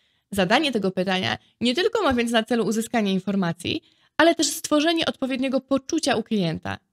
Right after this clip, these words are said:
Nie rezygnuj z tego. Kluczem do dostarczenia klientowi zadowalających go usług nie jest działanie po omacku,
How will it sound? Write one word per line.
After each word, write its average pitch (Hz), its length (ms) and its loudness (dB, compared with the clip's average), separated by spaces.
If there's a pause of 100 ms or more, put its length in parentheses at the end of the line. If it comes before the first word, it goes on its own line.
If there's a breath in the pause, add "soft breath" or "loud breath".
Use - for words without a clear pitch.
(120)
Nie 302 160 6
rezygnuj 262 420 2
z 175 80 -6
tego. - 260 -6 (560)
Kluczem 269 560 2
do 254 100 4
dostarczenia 294 520 0
klientowi 277 440 0
zadowalających 262 680 0
go 247 120 0
usług 277 280 -4 (100)
nie 508 140 0
jest 240 140 2
działanie 220 380 4
po 214 120 -2
omacku, 190 540 -2